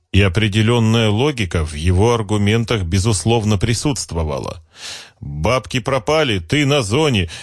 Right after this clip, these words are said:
фирма сгорела», — говорил Крохин. «К кому идти за правдой? К прокурору или к начальнику колонии?» А тут Игорек в Эмираты подкатил. Я ему и поплакался.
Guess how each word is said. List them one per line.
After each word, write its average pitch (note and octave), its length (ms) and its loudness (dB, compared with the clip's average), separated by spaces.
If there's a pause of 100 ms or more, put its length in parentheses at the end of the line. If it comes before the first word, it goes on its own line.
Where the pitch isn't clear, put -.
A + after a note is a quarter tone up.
фирма C#3+ 500 0
сгорела», — B2 760 0
говорил F2 480 0
Крохин. E2 580 -2
«К - 100 -16
кому E3+ 400 0
идти G#2 240 -6
за A2 200 0
правдой? G#2 540 -4 (120)
К - 100 -14
прокурору C#3+ 800 0 (260)
или D3 280 0
к - 80 -12
начальнику D3 640 -2
колонии?» D3+ 640 -2 (260)
А A#2+ 180 0
тут E3 340 -4
Игорек G#2+ 560 0
в G2+ 180 0
Эмираты B2+ 460 -2
подкатил. A#2 680 -2 (440)
Я C#3 320 0
ему A2 300 0
и G2 80 -2
поплакался. C3 960 -2